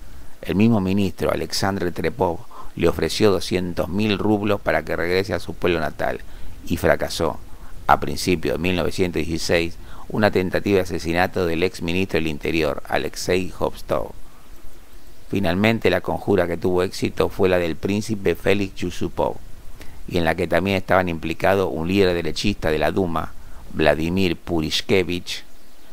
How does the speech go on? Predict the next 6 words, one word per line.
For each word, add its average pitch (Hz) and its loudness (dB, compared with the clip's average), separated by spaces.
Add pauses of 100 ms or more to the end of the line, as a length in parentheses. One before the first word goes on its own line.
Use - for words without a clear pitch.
(500)
y 87 2
dos 98 6
grandes 104 0
duques, 82 0 (400)
Dmitri 85 0
Pavlovich 101 2